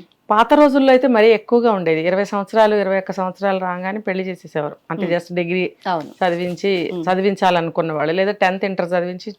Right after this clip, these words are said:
Speaker 1: పెళ్లి చేసేసేవారు.
Speaker 2: మ్.
Speaker 1: మరి అలాంటప్పుడు, మ్, ఆడపిల్ల మనకి ఇప్పుడు ఎంత చిన్నప్పటి నుంచి కూడా చూడండి, ఆడపిల్లలు ఇంట్లో తల్లికి సహాయంగా ఉంటారు. ఇప్పుడు ఈ రోజులను బట్టి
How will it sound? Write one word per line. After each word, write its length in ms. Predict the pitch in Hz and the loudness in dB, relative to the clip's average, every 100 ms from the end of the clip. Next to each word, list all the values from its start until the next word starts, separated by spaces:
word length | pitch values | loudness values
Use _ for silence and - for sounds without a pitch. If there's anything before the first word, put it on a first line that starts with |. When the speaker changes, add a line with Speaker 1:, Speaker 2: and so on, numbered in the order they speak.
| 196 | -4
Speaker 1:
పెళ్లి 140 | 185 | -2
చేసేసేవారు. 600 | 170 160 156 143 135 - - 185 | -4 -6 -10 -8 -8 -10 -12 -10
Speaker 2:
మ్. 180 | 165 160 _ _ | -10 -12 _ _
Speaker 1:
మరి 120 | 214 214 | 4 6
అలాంటప్పుడు, 800 | 226 254 254 247 240 277 254 180 | 6 2 4 6 8 6 4 2
మ్, 340 | 135 185 180 175 | -4 -8 -8 -6
ఆడపిల్ల 560 | 143 175 208 226 226 220 | -4 2 2 4 6 6
మనకి 360 | 208 190 185 | 4 -2 -2
ఇప్పుడు 560 | 196 190 165 160 175 220 | -2 -2 -4 -2 2 4
ఎంత 300 | 202 180 - - - _ 233 | 4 2 0 -2 -4 _ 2
చిన్నప్పటి 420 | 262 285 285 262 | 4 4 4 4
నుంచి 300 | 254 254 277 | 4 2 -2
కూడా 260 | 269 190 | 0 0
చూడండి, 640 | 190 196 185 170 160 185 247 | 0 0 0 0 -2 -2 0
ఆడపిల్లలు 540 | 185 185 185 190 170 | 2 0 -2 -4 -4
ఇంట్లో 220 | 170 185 | -4 -6
తల్లికి 360 | 180 170 185 196 | -2 -2 -2 -4
సహాయంగా 480 | 170 170 185 185 160 | -2 -2 -4 -4 -6
ఉంటారు. 460 | 143 131 127 _ _ _ _ _ _ _ _ _ _ | -4 -6 -8 _ _ _ _ _ _ _ _ _ _
ఇప్పుడు 280 | 240 - 277 | -6 0 2
ఈ 140 | 247 262 | 4 6
రోజులను 400 | 277 269 269 254 | 6 6 4 4
బట్టి 600 | 247 254 277 285 269 | 4 4 4 4 4